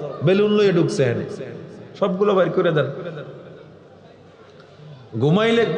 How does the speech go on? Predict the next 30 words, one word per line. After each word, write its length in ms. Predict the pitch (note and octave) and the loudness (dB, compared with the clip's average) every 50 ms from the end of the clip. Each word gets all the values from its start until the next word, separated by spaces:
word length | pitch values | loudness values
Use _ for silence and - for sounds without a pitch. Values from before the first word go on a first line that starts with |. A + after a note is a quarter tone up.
| - D3+ | -2 0
ঘুমতে 300 | D3 D#3+ F3 F#3+ E3+ A3 | 2 2 2 4 4 4
উঠাইয়েন 340 | A3 G#3+ G#3 G#3 G3+ G3 E3 | 4 4 4 4 4 4 4
না 140 | D#3+ D3+ C#3+ | 4 4 4
আবার 200 | C3+ C3+ C3 B2+ | 4 2 2 2
কেউ 200 | - C3 A#2+ A2 | 2 2 2 2
রে। 120 | G#2+ G#2 - - - - A#2 - - - - - - - - - - - - - - - - - - - - - - - - - - - - - - - - - - - | 2 0 -2 -4 -8 -10 -10 -10 -12 -12 -14 -16 -16 -18 -18 -18 -18 -20 -20 -20 -20 -20 -20 -20 -20 -20 -20 -20 -20 -20 -20 -20 -20 -20 -20 -20 -20 -20 -20 -20 -16 -6
যাই 240 | - A#2 F3 G3+ G#3 | -2 0 2 4 4
হোক, 260 | F#3 F#3 E3+ F#3+ F3+ | 4 2 2 2 2
ভাই, 260 | D3 E3+ F3 F3 - C#3 - - | 2 2 2 2 0 0 -2 -2
ভাইজানেরা, 420 | D#3 D#3+ D#3+ F3+ F#3+ F#3+ G3 F#3+ | 0 0 2 2 2 2 2 2
আমার 280 | F3+ E3+ E3+ F#3 F#3 F3+ | 2 2 2 0 2 2
দিকে 160 | F#3+ F#3+ F3+ | 0 2 2
লক্ষ্য 340 | F3 E3+ D#3+ D#3+ - F#3+ F3+ | 2 2 0 0 0 0 0
করেন, 260 | D#3+ E3 D#3+ C#3+ B2 A#2 - - - - D#3 C#3 B2+ - - | 2 2 2 2 0 -4 -6 -10 -10 -10 -12 -12 -14 -12 -8
আল্লাহ 400 | - D#3+ F3 F#3+ G3 G3+ A3 A#3 G#3+ - | -4 -2 0 2 2 4 2 2 2 0
কিনবেন 420 | - A#3 A#3 A3+ A3+ G#3+ A3 G#3 G3 | 0 2 2 4 4 4 4 2 2
আমাদের 540 | F#3+ F#3+ G3 G#3 G#3 F#3+ A3 A3 G#3 F3+ | 2 2 2 2 2 2 2 2 2 2
জানটা। 420 | D#3 F#3+ G3 G#3 G3+ F#3+ E3+ - F3 | 2 2 2 2 2 2 2 2 2
আমাকে 440 | D#3 D3 D#3+ E3+ G3 G3+ - G#3+ G#3+ | 2 2 2 2 2 2 2 2 2
বলেন, 440 | F#3+ F#3 F#3 F3+ F#3 G#3 G3 F3+ E3+ D3+ | 2 2 2 2 2 2 2 0 0 0
এই 180 | C#3+ F#3 G3 F#3+ | 0 2 2 2
যে 140 | E3 G#3 | 2 2
প্রোডাক্ট, 680 | G#3 - G3 F#3+ F#3+ F#3+ F#3+ F3+ D#3+ - - - - - - F3 - - - | 0 2 2 2 2 4 2 2 0 -2 -4 -6 -6 -8 -8 -10 -12 -10 -6
আমাদের 480 | - C#3+ D#3 F3+ G3 F#3+ F3 G3+ F#3+ F3+ | -2 0 0 2 2 2 2 2 2 2
যে 120 | D#3+ F#3+ | 2 2
জান 340 | E3+ D3 E3+ F3 F#3 F#3 F3+ | 2 2 2 2 2 2 2
আল্লাহর 320 | F3 E3+ E3+ F3 F3+ F3 | 2 2 4 2 2 2
কাছে 220 | F3 F#3+ F3 - G3+ | 0 0 0 0 2
বিক্রি 400 | E3+ D#3 F#3 E3 - - G3+ G3 | 2 4 2 2 2 2 2 2
করব, 680 | D#3 F3+ F3+ E3+ D#3+ D3+ F3 G3+ G3 D3+ - - - | 4 4 2 4 4 4 4 4 2 2 0 0 -4